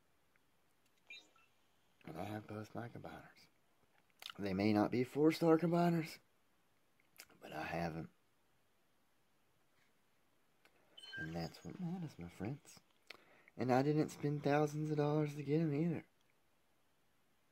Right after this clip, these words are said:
Hmm. What was that? Oh, yeah, I was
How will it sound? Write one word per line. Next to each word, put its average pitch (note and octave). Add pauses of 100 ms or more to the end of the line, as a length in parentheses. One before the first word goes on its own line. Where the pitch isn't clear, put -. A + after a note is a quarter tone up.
(1600)
Hmm. D3+ (4000)
What D#3+
was D#3+
that? D#3
Oh, F#3+
yeah, D3+
I A2+
was A2